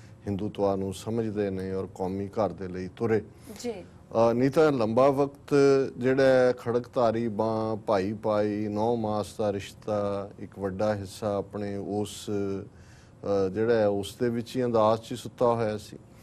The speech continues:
Speaker 1: ਇਸੇ ਤਰ੍ਹਾਂ ਨੇਪਾਲ ਦੇ ਵਿੱਚ ਜਿਸ ਤਰੀਕੇ ਨਾਲ, ਜਿਵੇਂ ਅਕਸਰ ਅਸੀਂ ਜਦੋਂ ਗੋਰਖਿਆਂ ਦੀ, ਨੇਪਾਲੀਆਂ ਦੀ ਗੱਲ ਕਰਦੇ ਹਾਂ, ਉਹਨਾਂ ਦਾ ਬਹਾਦਰੀ, ਵਫਾਦਾਰੀ ਦਾ ਕਰੈਕਟਰ, ਅ, ਉਹ ਵੀ ਇੱਕ ਮਰਸਨਰੀ ਬਣਾ ਕੇ ਹੀ ਵਰਤੇ ਗਏ।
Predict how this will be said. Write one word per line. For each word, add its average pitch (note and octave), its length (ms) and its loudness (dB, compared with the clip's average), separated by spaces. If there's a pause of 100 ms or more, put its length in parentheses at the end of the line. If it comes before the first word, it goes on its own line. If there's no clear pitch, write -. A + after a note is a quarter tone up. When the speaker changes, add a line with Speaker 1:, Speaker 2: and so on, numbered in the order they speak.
(420)
Speaker 1:
ਇਸੇ F#3 260 0
ਤਰ੍ਹਾਂ C#3 340 2
ਨੇਪਾਲ A#2 560 2
ਦੇ D#3 120 4
ਵਿੱਚ G#2 380 -6
ਜਿਸ F#2+ 340 -6
ਤਰੀਕੇ A#2+ 500 -4
ਨਾਲ, G2+ 380 0
ਜਿਵੇਂ G2+ 460 -6 (140)
ਅਕਸਰ A2 380 -2
ਅਸੀਂ G#2 420 -6 (100)
ਜਦੋਂ G2+ 220 -8
ਗੋਰਖਿਆਂ G2 520 -8
ਦੀ, G2 220 -8
ਨੇਪਾਲੀਆਂ F#2+ 580 -6
ਦੀ G2 180 -8
ਗੱਲ F#2 180 -8
ਕਰਦੇ G2 500 -6
ਹਾਂ, F#2 60 -12 (560)
ਉਹਨਾਂ G#2 280 -2
ਦਾ F#2+ 300 -2
ਬਹਾਦਰੀ, G2 840 -6
ਵਫਾਦਾਰੀ G2+ 720 -4
ਦਾ G2 180 -6
ਕਰੈਕਟਰ, F#2+ 640 -4
ਅ, - 1000 -4 (100)
ਉਹ D3 120 4
ਵੀ F3 160 4
ਇੱਕ E3 180 -2
ਮਰਸਨਰੀ C#3+ 600 0
ਬਣਾ B2+ 320 2
ਕੇ B2 140 -4
ਹੀ C#3 60 2
ਵਰਤੇ B2 440 0
ਗਏ। A2+ 260 2